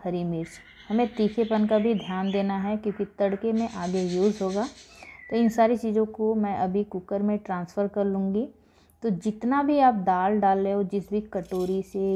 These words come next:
या कप से, उसका तीन गुना पानी जाएगा।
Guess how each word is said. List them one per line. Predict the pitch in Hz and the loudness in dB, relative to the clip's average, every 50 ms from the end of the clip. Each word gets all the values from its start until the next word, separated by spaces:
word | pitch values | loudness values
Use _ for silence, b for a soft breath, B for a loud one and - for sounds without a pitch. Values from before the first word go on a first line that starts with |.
| 190 | 0
या | 185 185 185 180 180 - _ - | 0 0 -2 -2 -4 -6 _ -4
कप | 196 202 202 - | -4 -4 -4 -6
से, | - - 196 185 233 262 B B B B B B B B - | -6 -4 -2 -2 -2 -2 B B B B B B B B -4
उसका | 202 208 - - - 247 254 247 254 - - - | -4 -4 -4 -2 0 2 2 2 0 -8 -6 -2
तीन | 269 277 277 277 269 | 0 2 4 4 4
गुना | 240 220 220 226 233 226 - | 4 4 2 2 0 -4 -4
पानी | 190 175 175 180 180 170 | -4 -4 -2 -4 -2 -2
जाएगा। | 170 160 160 165 170 160 175 175 | -2 -2 -2 -2 -4 -8 -10 -10